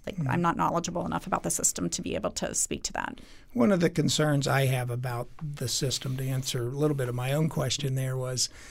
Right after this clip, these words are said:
Speaker 2: uh, in the, uh, adult court, you have, um,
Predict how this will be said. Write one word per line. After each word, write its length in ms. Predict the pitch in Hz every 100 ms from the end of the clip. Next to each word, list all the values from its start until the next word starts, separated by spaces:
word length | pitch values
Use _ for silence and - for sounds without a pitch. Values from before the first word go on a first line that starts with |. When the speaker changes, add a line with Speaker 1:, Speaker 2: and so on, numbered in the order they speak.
| - - -
Speaker 2:
uh, 280 | - 131 139 -
in 200 | 143 139
the, 340 | 135 135 127
uh, 160 | 113 139
adult 380 | 143 208 202 -
court, 420 | - 151 147 143
you 160 | 139 139
have, 500 | 135 135 135 127 - -
um, 400 | 123 127 127